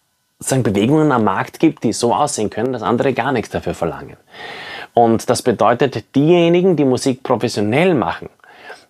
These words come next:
die müssen in der Lage sein, ihr Projekt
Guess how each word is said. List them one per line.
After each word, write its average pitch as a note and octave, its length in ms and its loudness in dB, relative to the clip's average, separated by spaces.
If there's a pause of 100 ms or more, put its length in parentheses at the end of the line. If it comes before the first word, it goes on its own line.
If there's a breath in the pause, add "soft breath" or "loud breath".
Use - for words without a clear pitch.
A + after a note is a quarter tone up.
die C3+ 80 6
müssen F#3+ 560 0 (240)
in - 140 0
der B2 80 2
Lage E3 360 0
sein, D3 540 -2 (840 loud breath)
ihr E3 180 4
Projekt C#3+ 640 2